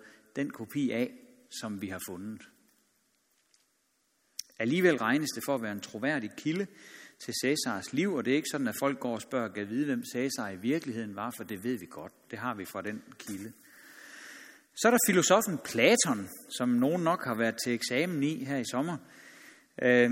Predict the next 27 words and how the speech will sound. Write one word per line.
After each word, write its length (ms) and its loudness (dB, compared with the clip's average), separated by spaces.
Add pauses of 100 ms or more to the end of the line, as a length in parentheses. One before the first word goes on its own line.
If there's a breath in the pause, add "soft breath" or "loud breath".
han 200 2
levede 500 10
og 100 0
skrev 320 4 (260)
tre 180 6
hundrede 220 2
år 260 2 (120)
tidligere. 500 8 (1200)
Af 80 2
hans 180 4
bøger 260 8
har 180 2
vi 80 2
kun 200 0
syv 280 6
kopier, 460 0 (580 loud breath)
og 100 0
den 120 2
ældste, 400 6
altså 200 2
den, 180 4
der 80 4
er 80 4 (140)
tættest 240 0
på 80 -6
ham 120 -4 (100)
selv, 180 6